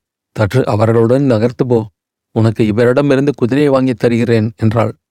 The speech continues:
ரவிதாசன் முதலியவர்கள் பின்னர் மறுவார்த்தை பேசாமல் அந்த சிறுவனையும் அழைத்து கொண்டு அவசரமாக அப்பால் போனார்கள். நந்தினி வந்தியத்தேவனை லேசான தீவிரத்தி வெளிச்சத்தில் ஊடுருவி பார்த்து, "ஐயா, உமக்கும் எனக்கும் ஏதோ ஒரு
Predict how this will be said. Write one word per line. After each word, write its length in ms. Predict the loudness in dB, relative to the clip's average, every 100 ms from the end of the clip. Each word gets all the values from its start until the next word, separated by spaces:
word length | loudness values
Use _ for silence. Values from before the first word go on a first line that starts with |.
| _ _ _ _ _ -8
ரவிதாசன் 540 | -2 0 2 2 2 0
முதலியவர்கள் 720 | 2 2 2 2 2 -2 -4 -6
பின்னர் 300 | -2 0 2
மறுவார்த்தை 680 | 0 2 2 2 0 0 0
பேசாமல் 440 | -2 0 0 0
அந்த 300 | -2 -2 -2 -4
சிறுவனையும் 600 | -2 0 2 2 0 0
அழைத்து 300 | 0 -2 -2
கொண்டு 280 | -2 -2 -8
அவசரமாக 680 | -12 -10 -2 0 2 2 0
அப்பால் 400 | -2 -2 -2 0
போனார்கள். 440 | 0 0 0 -4 -8 _ _ _ _ _ _ -8
நந்தினி 420 | -2 0 2 2
வந்தியத்தேவனை 720 | 2 2 0 2 2 2 0 -4
லேசான 580 | -6 -2 -2 0 0 0 0
தீவிரத்தி 340 | 0 0 0
வெளிச்சத்தில் 520 | 0 0 -2 -2 -2 -4
ஊடுருவி 540 | -2 0 2 2 2 0
பார்த்து, 540 | -2 -2 0 -2 -2 _ _ _ _ _ _ _
"ஐயா, 420 | -8 -6 -2 -4 -4 _ _ _ -8
உமக்கும் 460 | -2 0 0 0 2
எனக்கும் 420 | 2 0 0 0
ஏதோ 380 | 0 0 2 2
ஒரு 220 | 2 0